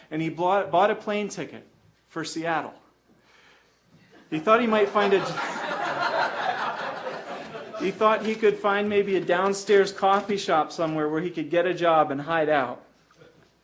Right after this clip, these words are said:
He boarded a westbound flight,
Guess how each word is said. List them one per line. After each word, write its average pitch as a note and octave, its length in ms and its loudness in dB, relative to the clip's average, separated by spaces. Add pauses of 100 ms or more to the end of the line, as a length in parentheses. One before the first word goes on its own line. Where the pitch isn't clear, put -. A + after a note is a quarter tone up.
(640)
He C#3 120 -6
boarded D#3 400 0
a D3 60 -2
westbound D3+ 640 0
flight, E3+ 500 2